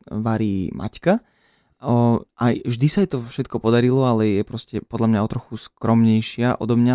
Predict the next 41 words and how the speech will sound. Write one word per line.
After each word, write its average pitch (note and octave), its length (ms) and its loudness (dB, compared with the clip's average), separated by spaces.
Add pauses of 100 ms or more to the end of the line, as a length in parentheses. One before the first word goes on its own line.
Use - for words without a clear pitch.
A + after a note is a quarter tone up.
lebo A2 280 -2 (500)
sa A2 260 -10 (380)
niekedy A#2 420 0
hovorí, A2+ 240 0
že A2+ 80 0
nie, A#2+ 220 4
nie, A#2 120 4
nie, A2 280 0
že A2 240 -8
ja, G2 180 -6 (340)
ja A2 160 -4
teda G#2+ 380 -6
akože A2 240 -4
neviem, A2 160 2
či A#2 80 -8
sa A#2 100 -8
mi A2+ 120 2
to G#2+ 100 -4
podarí, A#2 440 2
alebo G#2 280 -2
nepodarilo A2 520 -2
sa - 120 -8
mi A#2+ 160 0
to. B2+ 160 0 (580)
O, B2 320 2
myslím C#3+ 300 4
si, D#3 160 -2
že C3+ 100 2
je A#2 120 0
veľmi D3 260 2
šikovná A#2+ 640 0
kuchárka B2 800 -2
a A2+ 160 -4 (400)
mám C#3+ 220 0
pocit, D3+ 260 0
že C#3+ 80 4
aj, C3 140 4 (180)
aj B2 120 2 (380)
ja B2 240 0
akože, A2+ 420 -4 (360)
o, - 0 -